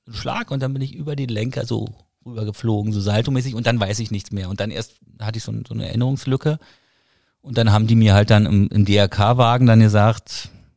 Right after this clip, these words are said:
entweder schwerst beschädigt oder tot ohne den Helm. Und dann war das hier,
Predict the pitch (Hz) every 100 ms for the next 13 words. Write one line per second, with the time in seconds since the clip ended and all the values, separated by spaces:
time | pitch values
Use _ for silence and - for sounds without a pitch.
0 | _ - 110 113 104 - 104 - 113 110
1 | 104 101 - 101 101 - 117 - 113 113
2 | 110 104 104 104 85 82 - - _ _
3 | _ _ _ 117 104 104 104 113 104 -
4 | - 107 113 113 101